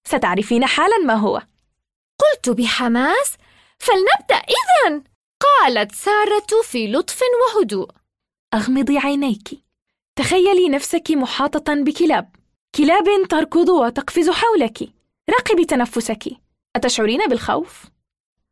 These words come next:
Speaker 2: أجبت وجسدي يرتجف: "نعم." قالت سارة:
Speaker 1: "تذكري، لن تؤذيك، بل تريد أن تلعب معك فقط.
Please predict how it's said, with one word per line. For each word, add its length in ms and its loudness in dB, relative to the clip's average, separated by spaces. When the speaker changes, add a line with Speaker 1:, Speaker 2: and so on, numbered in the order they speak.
Speaker 2:
أجبت 540 -2
وجسدي 680 2
يرتجف: 800 0
"نعم." 280 2
قالت 480 2
سارة: 720 0
Speaker 1:
"تذكري، 580 -4
لن 300 2
تؤذيك، 560 0
بل 80 2
تريد 300 2
أن 160 0
تلعب 280 -2
معك 360 -2
فقط. 320 -4